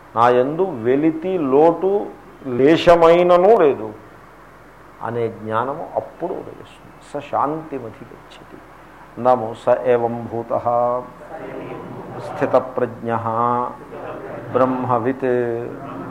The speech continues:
అది సహ అనే పదానికి అర్థం. "స శాంతిమధిగచ్చతిలో" సహ అంటే అట్టివాడు. అట్టివాడు అంటే ఎటువంటి వాడు? "ఏవం భూతః", ఈ విధంగా అయినవాడు. అంటే ఎవడైతే సకల కామనలను త్యాగం చేసి నిర్మమః, నిరహంకారః అయినవాడు,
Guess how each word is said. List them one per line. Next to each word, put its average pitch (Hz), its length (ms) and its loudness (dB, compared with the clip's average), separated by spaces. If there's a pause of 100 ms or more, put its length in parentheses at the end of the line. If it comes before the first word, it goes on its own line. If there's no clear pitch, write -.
(380)
అది 147 140 0
సహ 156 440 8
అనే 165 160 8
పదానికి 139 400 6
అర్థం. 117 320 -2 (220)
"స - 40 -8
శాంతిమధిగచ్చతిలో" 131 1200 -6
సహ 143 340 6
అంటే 143 200 0
అట్టివాడు. 110 760 -4 (380)
అట్టివాడు 170 320 6
అంటే 175 260 2
ఎటువంటి 170 320 -2
వాడు? 165 160 8 (180)
"ఏవం 175 340 12
భూతః", 107 720 -6
ఈ 170 60 -4
విధంగా 151 400 8
అయినవాడు. 117 520 6 (480)
అంటే 156 160 8
ఎవడైతే 156 400 6
సకల 147 300 2
కామనలను 139 720 4
త్యాగం 139 340 0
చేసి 170 220 -4
నిర్మమః, 143 600 0
నిరహంకారః 123 760 2
అయినవాడు, 107 580 0